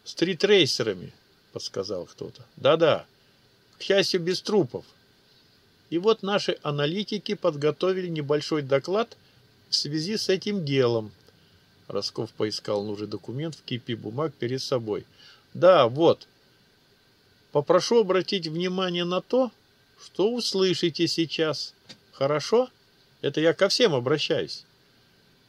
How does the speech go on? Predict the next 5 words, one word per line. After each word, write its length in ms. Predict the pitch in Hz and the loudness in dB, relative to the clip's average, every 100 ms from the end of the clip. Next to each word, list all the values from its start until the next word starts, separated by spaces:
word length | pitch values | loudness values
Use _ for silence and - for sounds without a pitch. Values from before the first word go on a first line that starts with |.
| _ | _
Итак, 580 | - 220 165 143 127 - _ _ _ _ | -6 2 4 4 2 -6 _ _ _ _
чекист 520 | - 117 156 175 - - _ - | -16 -12 -8 -8 -10 -20 _ -16
уткнулся 540 | 113 - 127 139 139 | -14 -6 -6 -4 -4
в 40 | |
бумажку. 600 | 123 139 120 90 - - | -4 -4 -6 -10 -14 -18